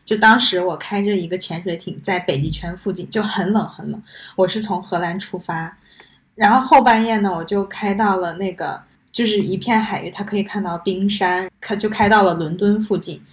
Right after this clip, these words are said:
那个冰山就和伦敦城市夜晚的灯光交相呼应。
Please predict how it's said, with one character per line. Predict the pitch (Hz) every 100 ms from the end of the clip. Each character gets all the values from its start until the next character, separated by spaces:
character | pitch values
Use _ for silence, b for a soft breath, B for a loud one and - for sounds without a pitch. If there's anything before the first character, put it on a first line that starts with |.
| b -
那 | 254
个 | 226
冰 | 220 247 254
山 | 233 220
就 | 233 233
和 | 208 175
伦 | 180 185 180
敦 | 196 208
城 | 220 170 175
市 | - 208
夜 | 214
晚 | 165
的 | 151
灯 | - 175 190
光 | 190 180 196 b b _
交 | - 202
相 | 220 214 185 202
呼 | 190 190
应。 | 185 -